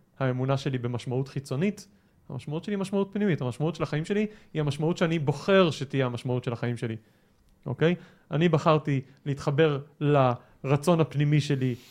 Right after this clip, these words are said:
לחנך ולשפר את הדור הבא, שיהיה יותר טוב קצת מהדור הנוכחי, או מהדורות הקודמים, ואני מתחבר למנוע הזה, כי יש לי את הרציונל שלי שמבין למה כדאי להיות מוסרי ולמה כדאי להיות טוב,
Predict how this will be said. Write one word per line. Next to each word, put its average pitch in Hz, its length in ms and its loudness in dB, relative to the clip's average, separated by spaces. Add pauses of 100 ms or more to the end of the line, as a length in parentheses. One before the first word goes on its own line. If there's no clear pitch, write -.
לחנך 139 520 0
ולשפר 131 480 0
את 131 100 -2
הדור 131 280 0
הבא, 120 240 0
שיהיה 135 240 -2
יותר 135 220 0
טוב 123 180 -2
קצת 131 220 -8
מהדור 123 320 -2
הנוכחי, 120 480 -4 (240)
או 139 60 -6
מהדורות 127 400 -4
הקודמים, 120 500 -4 (480)
ואני 139 180 0
מתחבר 180 340 2
למנוע 190 400 6
הזה, 131 180 2 (460)
כי 139 320 0
יש 156 280 2
לי 151 220 0
את 143 100 -6
הרציונל 151 560 2
שלי 135 280 0 (260)
שמבין 139 680 2
למה 147 360 4
כדאי 135 360 0
להיות 127 220 -2
מוסרי 131 400 -2
ולמה 127 300 -2
כדאי 127 260 -2
להיות 123 240 -2
טוב, 208 280 4